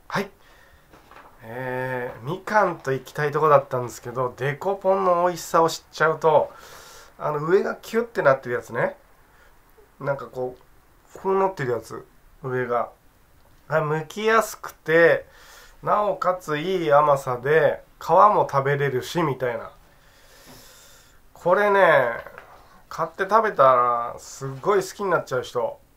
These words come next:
いると思います。なので、四位に食い込んできました。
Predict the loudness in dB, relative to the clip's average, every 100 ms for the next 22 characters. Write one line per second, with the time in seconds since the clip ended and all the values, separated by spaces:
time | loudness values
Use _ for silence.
0 | _ _ -10 -6 0 2 2 0 -4 -16
1 | -20 -20 -20 _ _ _ _ _ -4 -2
2 | -2 -4 0 2 4 2 -4 -14 _ -6
3 | 0 0 -2 -6 -14 -16